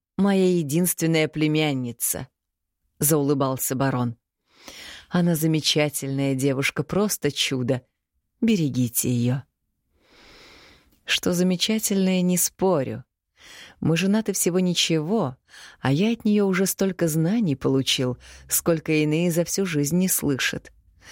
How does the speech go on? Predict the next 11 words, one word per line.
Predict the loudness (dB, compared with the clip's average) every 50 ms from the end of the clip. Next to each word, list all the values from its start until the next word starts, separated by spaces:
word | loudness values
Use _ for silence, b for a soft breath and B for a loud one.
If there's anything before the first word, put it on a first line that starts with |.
| B B B B B B B _
При | 0 2 2 2
этом | 2 2 0 -2 -2
сама | -2 -2 -2 0 0 0
девица | 0 0 -2 0 -2 -2 -2 -2 -2 0
не | 0 0
только | 0 -2 -2 0 0 -2
оказалась | -2 0 -2 -2 0 2 2 2 0 0 -2
уже | -2 0 0 -2 -2
кем-то | -2 -2 -2 -2 -2 -2 -4 -2
в | 0
надкушенной, | 0 -2 -2 -4 -6 -4 -2 -2 0 0 -2 -2 -2 -2 -4 -4 -6